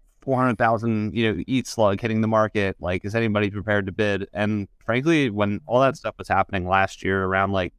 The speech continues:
uh, I think the bad ones were in June, the liquidations, like, seeing those come down the pike of, like, you know, there's a hundred thousand eth about, about,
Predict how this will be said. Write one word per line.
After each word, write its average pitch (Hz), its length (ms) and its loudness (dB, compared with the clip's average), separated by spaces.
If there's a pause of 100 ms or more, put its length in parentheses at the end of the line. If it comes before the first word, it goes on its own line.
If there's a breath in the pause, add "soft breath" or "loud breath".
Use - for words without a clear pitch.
(240)
uh, 67 520 -2 (920)
I - 40 -8
think 156 160 -2
the 104 80 -2
bad 95 240 2 (180)
ones 92 220 -14
were 95 120 0
in 95 140 -4
June, 98 440 -2 (120)
the 104 60 -4
liquidations, 95 760 -4 (840)
like, 98 140 -4
seeing 139 220 0
those 147 160 -2
come 98 180 -2
down 95 220 0
the 90 60 -4
pike 92 360 -2
of, 85 140 -4
like, - 400 -6 (180)
you - 100 -8
know, 85 80 -4
there's 87 160 -2
a 87 60 -2
hundred 90 360 -6
thousand 85 320 -4 (160)
eth 92 220 -6
about, 92 260 -2 (140)
about, 101 200 -6